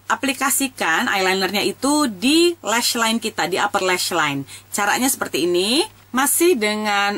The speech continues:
eyeliner pensil. Nanti gua akan tunjukin kalau pakai stylo. Itu biar lebih gampang, ini rada ditarik sedikit ya, agak merem. Boleh kalau misal memang lo bener-bener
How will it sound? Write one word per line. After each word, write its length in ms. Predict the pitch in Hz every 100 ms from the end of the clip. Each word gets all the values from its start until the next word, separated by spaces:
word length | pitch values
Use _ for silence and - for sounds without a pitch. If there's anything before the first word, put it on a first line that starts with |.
| -
eyeliner 480 | 202 196 202 196 -
pensil. 720 | 190 175 - 170 160 175 247 427 -
Nanti 240 | - 208 254
gua 160 | 240
akan 160 | 240 214
tunjukin 320 | 196 190 247
kalau 160 | 196 175
pakai 160 | 165
stylo. 720 | 180 185 165 160 160 185 302 370 - - - - - - -
Itu 400 | 269 262 339 392
biar 240 | 349 240 247
lebih 240 | 240 240
gampang, 400 | 214 208 208 269
ini 160 | 294 330
rada 240 | 311 214
ditarik 320 | 202 220 214
sedikit 880 | - 208 190 - 180 180 196 226 311 - -
ya, 320 | 202 240 311 - -
agak 320 | - 202 208 214
merem. 800 | 202 196 190 196 214 254 311 320 - - - - - - -
Boleh 400 | 190 226 277 359
kalau 160 | 311 269
misal 320 | 262 262 247
memang 320 | 240 240 233
lo 160 | 233 220
bener-bener 400 | 208 202 214